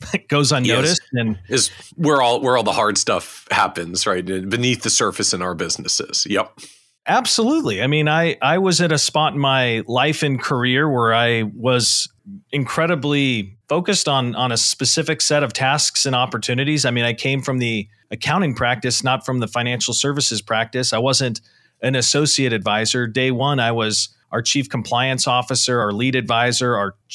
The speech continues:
Speaker 1: you know, client service associate, I was <laughs> everything. And, you know, if you had to organize knowledge into three buckets, there's the things you know, the things you don't know, and the dangerous third bucket, the things you didn't know you didn't know.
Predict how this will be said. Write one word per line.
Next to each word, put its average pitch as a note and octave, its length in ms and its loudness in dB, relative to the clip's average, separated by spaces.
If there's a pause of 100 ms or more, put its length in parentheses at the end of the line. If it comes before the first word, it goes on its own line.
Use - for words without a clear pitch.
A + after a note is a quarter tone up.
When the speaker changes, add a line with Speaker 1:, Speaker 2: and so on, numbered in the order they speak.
(120)
Speaker 1:
you B2 80 -4
know, F#2 140 -6
client C3 340 -2
service C3+ 380 0
associate, B2 640 0
I A#2+ 100 2
was A#2+ 320 -4
<laughs> - 80 -16
everything. G#2 600 -4 (120)
And, A#2+ 280 -4 (120)
you C#3+ 80 -2
know, B2 160 0
if C#3 160 -2
you D#3 60 2
had A3 200 2
to D3 260 0
organize C3+ 580 0
knowledge B2+ 440 0
into A#2+ 200 -2
three C3 240 -2
buckets, A#2+ 680 -2 (160)
there's C3+ 200 0
the C3 100 -2
things C3 320 -2
you B2+ 80 0
know, B2 460 0 (100)
the B2+ 120 -2
things C3+ 340 0
you A#2+ 80 2
don't A2+ 260 -2
know, C#3 380 0 (260)
and C3+ 140 0
the B2 80 0
dangerous B2+ 480 0
third C3 300 0
bucket, D3+ 400 0
the B2 80 -2
things C3+ 280 -2
you A#2 60 -2
didn't A#2 300 -4
know C#3+ 140 2
you D3+ 140 0
didn't C#3+ 300 -2
know. E3 340 0